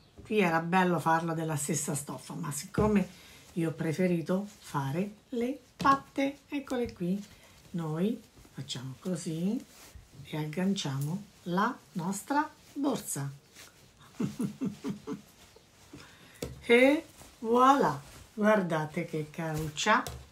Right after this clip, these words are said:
Adesso mi alzo, anche se la mia mise non è indicata, <laughs> ve la faccio vedere. Guardate con il fiocco dentro come ha cambiato aspetto sta borsa,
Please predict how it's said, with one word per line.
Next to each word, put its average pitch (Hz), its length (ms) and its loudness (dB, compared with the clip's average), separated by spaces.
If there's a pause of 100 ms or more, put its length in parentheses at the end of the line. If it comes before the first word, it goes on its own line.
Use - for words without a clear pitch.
(440)
Adesso 165 720 0
mi 180 140 0
alzo, 156 600 -2
anche 165 300 -2
se 170 160 0
la 170 140 0
mia 180 200 6
mise 180 480 4
non 165 220 0
è 180 60 4
indicata, 170 800 4 (140)
<laughs> - 160 -16
ve 302 160 10
la 339 100 12
faccio 247 380 8
vedere. 453 520 -4 (2500)
Guardate 226 1080 8
con 220 200 2
il 208 80 4
fiocco 214 400 6
dentro 208 540 2
come 202 220 2
ha 202 40 4
cambiato 208 440 4
aspetto 202 540 2
sta 185 220 4
borsa, 190 720 4